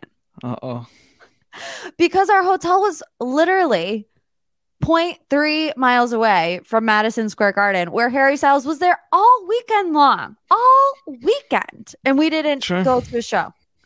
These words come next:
Speaker 1: I know. Well, we had a lot planned and a lot of things going on, so we just couldn't fit it all in.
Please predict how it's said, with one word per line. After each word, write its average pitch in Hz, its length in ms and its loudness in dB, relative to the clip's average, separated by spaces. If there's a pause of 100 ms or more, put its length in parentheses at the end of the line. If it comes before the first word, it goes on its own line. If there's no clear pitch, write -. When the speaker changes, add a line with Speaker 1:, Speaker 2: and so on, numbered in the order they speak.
(640)
Speaker 1:
I 139 160 -2
know. 139 340 -2
Well, 170 460 -2 (180)
we 160 200 -6
had 180 280 -6 (140)
a 156 80 -4
lot 180 300 -4
planned 190 600 -8
and 131 140 -8
a 143 60 -6
lot 151 160 -4
of 156 80 -10
things 165 280 -8
going 139 300 -8
on, 85 220 -14
so 113 480 -8
we 117 100 -12
just 123 160 -16
couldn't 131 220 -6
fit 135 160 -8
it 131 60 -6
all 135 200 -4
in. 127 220 -8